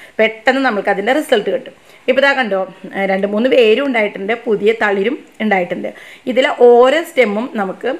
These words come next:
ഓരോ ചെടിയായിട്ട് വളർത്തിയെടുക്കാൻ പറ്റും. അപ്പോൾ ഞാൻ നേരത്തെ കാണിച്ച ആ സ്റ്റെം കണ്ടില്ലേ, ഇപ്പോൾ അതേ നല്ല നീളമുള്ള ഒരു വേര് പതിനാല് ദിവസം കൊണ്ട് നമുക്ക് ഉണ്ടായിട്ടുണ്ട്. ഇപ്പം നമുക്ക് കുപ്പികളിൽ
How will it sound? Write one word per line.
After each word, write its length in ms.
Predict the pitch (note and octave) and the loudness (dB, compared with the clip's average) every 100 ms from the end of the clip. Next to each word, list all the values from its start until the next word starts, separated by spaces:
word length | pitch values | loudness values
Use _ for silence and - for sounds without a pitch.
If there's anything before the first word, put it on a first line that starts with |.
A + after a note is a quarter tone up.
| - - _ G3+ | -12 -20 _ 2
ഓരോ 200 | F#3 G#3+ A#3 | 4 2 0
ചെടിയായിട്ട് 420 | A3+ F#3+ F#3+ F3+ B3+ | -2 0 0 0 0
വളർത്തിയെടുക്കാൻ 580 | C#4+ A3 - F#3 F#3 F3+ E3+ | 0 0 -4 -6 -6 -6 -6
പറ്റും. 220 | - - _ _ _ | -10 -20 _ _ _
അപ്പോൾ 140 | A3 A3+ | -2 0
ഞാൻ 100 | B3 B3+ | 2 2
നേരത്തെ 320 | A#3+ A#3 B3 B3+ | 0 0 0 0
കാണിച്ച 320 | B3 A#3 B3+ C4+ B3 | -2 -2 -2 0 2
ആ 20 | B3 | 0
സ്റ്റെം 240 | B3 B3+ A#3+ B3 | 0 0 0 0
കണ്ടില്ലേ, 320 | A3+ G3 F#3+ F#3 F3+ | 0 0 -2 -4 -6
ഇപ്പോൾ 140 | F3+ G3 | -6 -2
അതേ 100 | G#3 | 0
നല്ല 320 | G#3 F#3+ G#3 D4+ | -2 -2 2 2
നീളമുള്ള 360 | D#4 G3+ F#3 F#3+ A3 | 2 2 0 2 2
ഒരു 80 | G3 G3+ | 2 2
വേര് 220 | F#3+ A3+ - | 2 0 -4
പതിനാല് 380 | G3+ F#3 F#3+ A#3+ | -6 -2 -2 -2
ദിവസം 220 | C4+ G#3+ F#3+ | -4 -6 -6
കൊണ്ട് 120 | G3+ A3 | -2 -2
നമുക്ക് 260 | G#3+ - A#3+ B3+ | -2 -2 -2 0
ഉണ്ടായിട്ടുണ്ട്. 460 | G#3+ F#3 F3+ E3+ - - - _ _ _ - | 0 0 -4 -8 -14 -16 -20 _ _ _ -14
ഇപ്പം 240 | E3 G3 G#3+ - _ _ _ _ _ _ - _ F#3 | -6 -2 -4 -6 _ _ _ _ _ _ -20 _ -10
നമുക്ക് 240 | G3 - A#3 A#3+ | -8 -4 -4 -4
കുപ്പികളിൽ 460 | A#3 G3+ F#3+ F#3 | 0 2 2 2